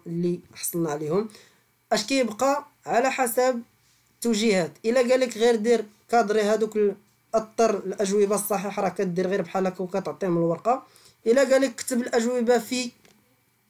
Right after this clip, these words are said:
ورقة التحرير، راه كتشد الورقة ديالك وكتكتب السؤال الأول ألف باء جيم دال، وكتكتب قدامه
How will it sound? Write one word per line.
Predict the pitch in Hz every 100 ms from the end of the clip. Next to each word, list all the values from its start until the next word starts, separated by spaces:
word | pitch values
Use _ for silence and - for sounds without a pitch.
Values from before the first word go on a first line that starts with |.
| - _
ورقة | 190 240 226 240
التحرير، | 233 - - 226 269 - _ _ -
راه | 226 247 240 175 - _ _
كتشد | - 240 233 - 185 175
الورقة | 226 226 220
ديالك | 226 226 240
وكتكتب | 233 233 226 - - 196 170 _ _
السؤال | - - 226 240 247
الأول | 247 240 247 269 277 _ _ _ -
ألف | 226 233 240 254 233 - _
باء | 180 196 240 254 247 -
جيم | 175 190 233 262 277 - -
دال، | 196 202 151 - _ -
وكتكتب | 208 233 233 - - 190
قدامه | 175 170 220 214